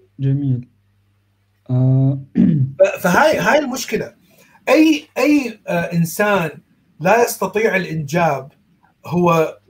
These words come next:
Speaker 2: شيء، آه، آه، محارب ويجب أن يقتل. في، في
Speaker 1: هذا
Speaker 2: الشريعة.
Speaker 1: يقودنا للسؤال.
Speaker 2: هذا
Speaker 1: يعني
Speaker 2: انتقل إلى المسيحية والإسلام.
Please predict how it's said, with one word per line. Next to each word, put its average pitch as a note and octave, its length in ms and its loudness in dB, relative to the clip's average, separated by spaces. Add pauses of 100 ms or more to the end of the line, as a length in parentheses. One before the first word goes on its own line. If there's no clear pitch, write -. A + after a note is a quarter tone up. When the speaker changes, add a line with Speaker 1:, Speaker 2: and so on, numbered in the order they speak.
Speaker 2:
شيء، F3+ 460 -8
آه، D3 240 -4
آه، C#3+ 340 -10
محارب G3 800 0
ويجب F3 320 -2
أن D#3 80 -2
يقتل. F3 420 -8 (440)
في، E3 100 -16
في - 160 -2
Speaker 1:
هذا F#3+ 40 6
Speaker 2:
الشريعة. G#3 220 4
Speaker 1:
يقودنا A3 320 4 (340)
للسؤال. E3 320 -2
Speaker 2:
هذا C3 60 -2 (200)
Speaker 1:
يعني - 120 0 (100)
Speaker 2:
انتقل - 220 -2
إلى G#3+ 220 4
المسيحية A3 500 -4
والإسلام. G#3+ 580 -6